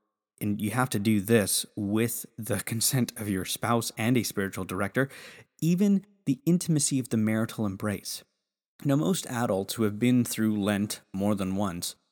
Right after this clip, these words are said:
this isn't difficult for them to do. There's a bunch of things that you know that you have to give up. One thing that I found very fruitful and very beneficial to me during Lent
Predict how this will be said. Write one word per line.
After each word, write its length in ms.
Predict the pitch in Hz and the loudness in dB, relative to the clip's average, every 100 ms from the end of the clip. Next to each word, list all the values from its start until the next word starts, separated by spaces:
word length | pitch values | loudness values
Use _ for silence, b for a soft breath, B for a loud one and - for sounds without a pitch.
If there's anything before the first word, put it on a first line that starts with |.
| _ _ _ _ | _ _ _ _
this 440 | 143 123 127 151 170 | -8 -6 -2 0 0
isn't 400 | 147 135 113 - | 2 2 0 -2
difficult 440 | 120 120 104 101 | -2 0 -4 -6
for 120 | - | -2
them 200 | 104 98 | 0 0
to 120 | - 92 | -2 -4
do. 160 | 90 | -4
There's 200 | 85 101 | -2 2
a 60 | 113 | 4
bunch 260 | 120 147 | 4 0
of 80 | 151 | -2
things 260 | 135 117 107 | 0 0 0
that 160 | - | -2
you 100 | 127 | 0
know 480 | 110 92 95 98 95 - _ _ | 2 2 0 0 -2 -8 _ _
that 180 | 87 113 | -10 -4
you 220 | 110 107 | -2 -2
have 280 | - 98 - | 0 -2 -2
to 80 | |
give 220 | 92 92 85 | -6 -4 -4
up. 320 | 85 - B B B _ | -6 -10 B B B _
One 240 | - 147 208 | -2 2 2
thing 220 | 180 127 | 4 2
that 100 | 107 | 4
I 100 | 107 | 0
found 320 | - 117 107 | 0 0 2
very 220 | 104 101 | 2 0
fruitful 520 | 98 202 214 - 107 - | -2 0 0 2 0 2
and 140 | 104 | 0
very 200 | 104 104 | 2 2
beneficial 560 | 110 117 - 123 110 95 | 2 0 0 -2 -2 -4
to 160 | - | -2
me 160 | 113 110 | 0 0
during 260 | 98 95 | 0 -4
Lent 440 | 90 110 113 101 | -2 0 0 -2